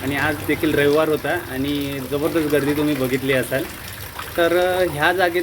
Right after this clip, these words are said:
तुम्हाला जर यायचं असेल तर, अ, मी तुम्हाला ह्याचा रूट सांगणार आहे.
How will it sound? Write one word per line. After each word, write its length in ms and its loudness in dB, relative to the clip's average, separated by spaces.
तुम्हाला 520 4
जर 180 0
यायचं 440 0
असेल 380 -4
तर, 160 0
अ, 340 0
मी 120 2
तुम्हाला 420 0
ह्याचा 300 2
रूट 220 4
सांगणार 320 0
आहे. 180 -2